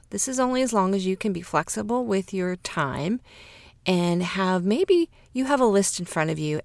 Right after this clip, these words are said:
and one of the cheaper places is on your list, or you're open just to, uh, new places that might be a little cheaper than where you originally thought.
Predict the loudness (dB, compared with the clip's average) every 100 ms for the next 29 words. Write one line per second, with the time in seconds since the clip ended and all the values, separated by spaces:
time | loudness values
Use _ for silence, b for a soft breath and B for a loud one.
0 | -4 -4 -2 -4 -4 -8 B B B -4
1 | -2 -2 -2 -4 -4 -2 0 0 -2 -6
2 | -8 -10 -6 -4 -2 -4 -6 -6 2 4
3 | 4 2 -4 -6 -10 B B B B B
4 | 2 4 4 8 8 10 10 8 6 0
5 | 0 2 2 2 4 2 0 -6 -4 4
6 | 6 6 4 2 0 0 -6 -8 -6 -4
7 | -2 -2 -2 -2 -4 -6 -6 -4 -2 0
8 | 2 2 2 2 4 4 2 0 -2 -4
9 | 2 2 2 -2